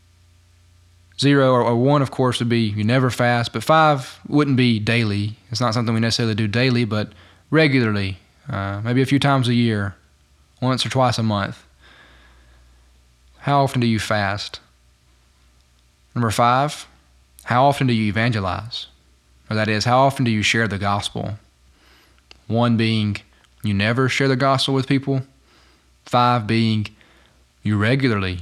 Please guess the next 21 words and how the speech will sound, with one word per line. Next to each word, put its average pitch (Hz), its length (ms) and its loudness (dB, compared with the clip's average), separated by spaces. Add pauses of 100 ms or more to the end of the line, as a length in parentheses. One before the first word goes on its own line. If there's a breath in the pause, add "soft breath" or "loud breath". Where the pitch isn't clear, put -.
and 101 160 -4
consistently 110 540 -2
share 107 200 0
the 101 80 -2
gospel 98 360 -4
with 98 120 -6
people. 92 340 -6 (2000 soft breath)
And 120 120 0
lastly, 147 460 2 (800 loud breath)
how 135 180 2
often 147 240 2
do 131 60 4
you 123 100 4
spend 117 280 0
time 117 300 0
in 101 80 -2
silence 120 520 0
and 107 120 -4
solitude 107 480 0
before 101 300 -6
God? 90 360 -4